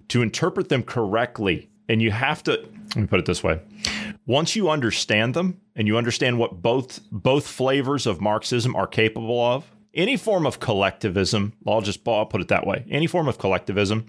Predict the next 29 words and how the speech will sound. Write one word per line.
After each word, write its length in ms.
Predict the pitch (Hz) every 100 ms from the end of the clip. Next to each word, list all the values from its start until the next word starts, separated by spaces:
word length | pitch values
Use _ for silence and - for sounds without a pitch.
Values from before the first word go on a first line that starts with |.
| -
that 300 | - 101 147
right 200 | 151 135
there, 360 | 117 107 104 127 -
that's 440 | - 90 120 135 139
a 40 |
reason 360 | 110 120 101 101
that 140 | 92
it 40 |
should 180 | 95 135
be 120 | 92
rejected. 520 | 82 82 92 85 - - - -
If 160 | 123
the 80 | 131
twentieth 460 | - 151 165 196 196
century 600 | - 127 - - - 117 - -
taught 240 | - 135
us 160 | 123 - 135
anything, 520 | 120 92 - - - _
if 120 | - 107
it 60 |
taught 200 | - 175
us 140 | 143 -
anything, 480 | 104 175 - 120 - -
then 200 | 120 120
it 80 |
taught 340 | - - 180 -
us 220 | 101 101
that 320 | 113 127 -
collectivism 1040 | - 110 123 180 - 208 156 123 113 110